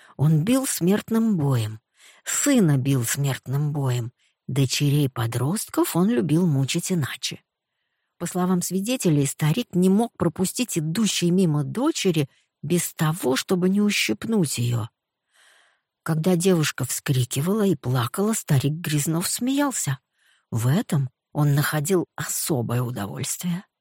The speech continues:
На суде упомянулось, что Горбунов, женившись на старшей дочери Грязнова, узнал, что она была обесчещена отцом. Верно ли это?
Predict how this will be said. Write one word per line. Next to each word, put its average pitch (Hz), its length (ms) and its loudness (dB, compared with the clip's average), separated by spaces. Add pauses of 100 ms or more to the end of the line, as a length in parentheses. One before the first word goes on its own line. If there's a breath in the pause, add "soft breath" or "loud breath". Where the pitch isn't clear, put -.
(680)
На 185 120 0
суде 240 320 2
упомянулось, 196 760 2
что 185 200 -2
Горбунов, 175 720 2
женившись 196 540 0
на 202 100 2
старшей 196 380 0
дочери 175 380 2
Грязнова, 165 840 0 (500)
узнал, 139 640 0 (320 soft breath)
что - 220 2
она 208 240 6
была 208 260 4
обесчещена 208 1000 0
отцом. 123 440 -4 (760)
Верно 135 480 0
ли 104 140 -4
это? - 300 -10